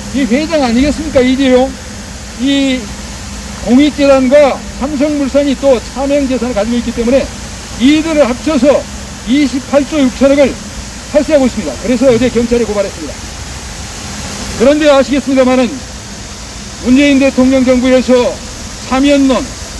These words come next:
가석방론 이러한 얘기들이 나오고 있습니다. 있을 수 없는 얘기죠. 탈세범을 풀어주게 되면 어떤 현상이 벌어지겠습니까? 누가 세금 내겠습니까? 탈세하고 말지.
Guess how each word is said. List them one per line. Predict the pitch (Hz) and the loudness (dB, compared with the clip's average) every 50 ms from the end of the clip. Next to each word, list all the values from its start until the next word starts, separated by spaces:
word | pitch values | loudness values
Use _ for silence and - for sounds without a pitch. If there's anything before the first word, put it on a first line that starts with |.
| - - - | -14 -10 -8
가석방론 | - 208 247 277 240 220 269 262 - - 262 269 254 247 247 226 185 254 - - - - - - - | -4 0 2 2 4 4 2 0 2 0 0 2 2 2 2 0 -2 -4 -8 -10 -12 -12 -14 -6 -2
이러한 | 214 233 262 269 277 254 247 226 - - - - - - - - - - - - - - - - - - - - - 202 | 2 4 4 4 4 2 2 0 -4 -8 -12 -14 -14 -14 -14 -14 -14 -16 -12 -10 -10 -10 -10 -12 -14 -14 -14 -8 -2 2
얘기들이 | 247 277 254 262 262 262 262 226 196 - - - | 4 4 4 4 4 4 4 2 0 -4 -6 -2
나오고 | 190 226 262 262 269 269 | 2 4 4 4 4 4
있습니다. | 233 - 220 208 160 - 127 247 | 2 0 -4 -6 -6 -6 -4 -4
있을 | 277 247 226 339 320 | -2 -2 0 -2 -2
수 | 233 294 311 | 0 0 0
없는 | 285 294 294 285 | 2 2 2 4
얘기죠. | 294 302 285 262 220 - - - - - - - - - - - - - - - | 4 4 2 2 0 -2 -4 -8 -12 -14 -14 -14 -14 -12 -12 -12 -12 -12 -6 -2
탈세범을 | 277 311 339 277 - 330 349 349 320 330 320 311 339 330 262 151 - - - - - - - | 0 0 0 0 -2 -2 0 0 2 2 4 4 2 2 0 -2 -4 -8 -12 -14 -12 -8 -4
풀어주게 | - 320 320 320 311 311 302 | -2 -2 0 0 0 0 0
되면 | 294 294 277 220 | 2 0 0 0
어떤 | 220 226 - 311 330 339 | 0 -2 -4 -4 -2 0
현상이 | 330 285 262 302 294 269 | 0 2 2 2 2 2
벌어지겠습니까? | 269 247 254 233 254 247 - - 254 240 262 - - - - - - - - - - - - - | 2 2 2 2 2 0 0 0 0 0 -2 -4 -4 -6 -12 -14 -14 -14 -14 -14 -14 -14 -8 -6
누가 | - 294 311 311 | -4 0 2 2
세금 | 294 - 269 320 339 339 311 269 | 2 4 2 0 0 2 4 4
내겠습니까? | 254 269 285 311 254 - 302 320 302 233 277 269 285 269 240 - - - - - - - - - - - - - - - - - - - | 4 4 4 2 0 0 0 0 0 2 2 2 2 0 -2 -6 -12 -14 -14 -14 -12 -12 -12 -12 -12 -12 -12 -12 -12 -10 -12 -8 -2 0
탈세하고 | 302 302 - 294 302 294 277 269 | 2 2 4 4 4 4 4 4
말지. | 254 254 254 233 254 262 262 | 4 4 2 2 2 0 0